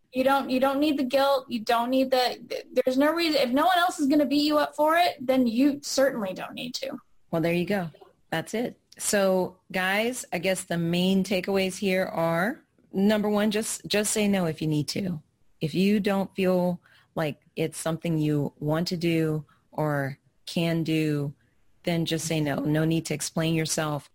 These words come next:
Speaker 2: Obviously, if you're in a caretaking position, you may need to help find an alternative
Speaker 1: Mm-hmm.
Speaker 2: or, or get some help in there somehow to take care of it, because whatever it is probably needs to be done,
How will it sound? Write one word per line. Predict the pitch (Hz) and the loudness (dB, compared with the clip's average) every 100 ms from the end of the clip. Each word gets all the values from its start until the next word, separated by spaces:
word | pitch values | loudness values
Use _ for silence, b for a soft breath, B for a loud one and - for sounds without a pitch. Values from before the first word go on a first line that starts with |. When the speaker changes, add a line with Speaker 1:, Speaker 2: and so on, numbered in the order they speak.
| _ | _
Speaker 2:
Obviously, | 185 190 202 - 196 175 | -4 0 -2 -2 0 -2
if | 175 | 0
you're | 165 | -2
in | |
a | 147 | -2
caretaking | - 170 165 170 175 160 | -2 -2 -2 -4 -4 -4
position, | 165 165 156 170 | -2 0 0 0
you | 151 | 0
may | 151 156 | 2 2
need | 156 151 | 0 0
to | 151 156 151 147 143 b b - | -2 0 0 0 -4 b b -6
help | 185 175 - | -2 -2 -4
find | - 160 160 | -4 -2 -2
an | 156 151 | -2 -4
alternative | 147 - - 185 170 175 180 175 175 180 - | -6 -8 -6 -2 0 2 2 0 -2 -4 -10
Speaker 1:
Mm-hmm. | 262 262 233 226 226 - 160 | -4 -4 -4 -10 -10 -6 -2
Speaker 2:
or, | 156 156 | -2 -2
or | - 160 147 143 143 _ 180 | -2 -2 0 -2 -6 _ -4
get | 175 160 | -4 -2
some | 147 | -4
help | 160 170 165 175 | -2 0 -2 -2
in | 170 | 0
there | 165 | -2
somehow | 160 180 170 165 160 | -2 -2 0 0 -2
to | 165 | -4
take | - 151 | -6 -6
care | - 165 | -2 -2
of | 165 | -2
it, | 180 | -4
because | 208 151 151 | -6 -6 -4
whatever | 156 151 | -4 -2
it | 156 | -4
is | 151 - | -4 -6
probably | 156 151 151 | -6 -4 -2
needs | 156 165 156 - | 0 0 -2 -4
to | 147 | -4
be | 151 | -4
done, | 160 160 190 233 | -2 -2 0 0